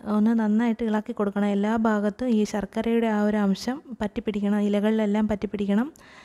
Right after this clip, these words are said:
ആ, എങ്കിൽ മാത്രമേ ഇത്, ആ, ഫെർമെൻ്റ് ആയി നല്ല രീതിയിൽ ഈ ഇലയുടെ സത്ത്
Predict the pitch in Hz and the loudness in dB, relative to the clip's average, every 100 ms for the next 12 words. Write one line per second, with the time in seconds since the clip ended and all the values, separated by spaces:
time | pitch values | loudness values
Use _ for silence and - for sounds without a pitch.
0 | - - _ 220 208 208 208 240 262 233 | -20 -20 _ -2 0 2 2 2 2 0
1 | - 233 226 233 370 294 233 214 208 220 | 0 0 0 0 -4 -4 -2 0 0 0
2 | 208 208 233 226 208 226 320 262 214 233 | 0 2 2 0 0 -2 -2 0 2 2
3 | 233 214 220 220 247 220 214 208 220 233 | 4 2 2 2 2 2 2 2 2 0
4 | 226 208 - 339 | -2 -6 -6 -8